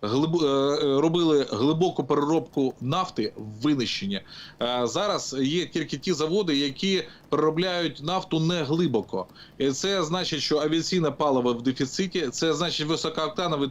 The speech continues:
паливо в дефіциті. Є тільки ті палива, типу дев'яносто второго, які, е, робляться, е, шляхом прямої, е, пере-, перегонки палива.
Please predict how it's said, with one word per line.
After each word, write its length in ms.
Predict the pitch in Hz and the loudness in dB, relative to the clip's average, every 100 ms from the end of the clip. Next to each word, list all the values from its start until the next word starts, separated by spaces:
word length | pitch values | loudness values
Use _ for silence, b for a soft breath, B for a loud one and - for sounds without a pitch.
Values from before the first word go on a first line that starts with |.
| - | -2
паливо 340 | 139 131 123 123 | 0 2 2 0
в 120 | 127 | -4
дефіциті. 640 | 127 131 170 - 202 180 160 B B | -4 -2 -4 -2 -2 -2 -6 B B
Є 180 | 151 190 | -2 0
тільки 280 | - 165 175 | 0 -2 -2
ті 180 | - 185 | 0 0
палива, 420 | - 226 190 151 | 2 2 2 0
типу 240 | - 147 | -2 -4
дев'яносто 360 | 135 147 151 147 | -2 -2 -4 -4
второго, 320 | - 196 190 | -2 0 2
які, 420 | 147 135 190 175 B B - | 0 -2 -2 -2 B B -4
е, 460 | 139 143 139 139 143 | 0 2 2 4 4
робляться, 640 | 185 165 147 139 135 135 | 2 0 0 0 2 0
е, 40 | 127 | 0
шляхом 420 | 151 - 175 156 B B | -4 -2 -2 -2 B B
прямої, 440 | - 139 160 175 160 | -4 0 2 4 4
е, 60 | 135 139 139 135 | 2 0 2 2
пере-, 440 | 131 143 143 135 131 | 0 2 4 4 2
перегонки 540 | 127 143 139 151 135 | 2 2 4 2 0
палива. 480 | 135 123 98 92 95 | -2 0 2 0 -4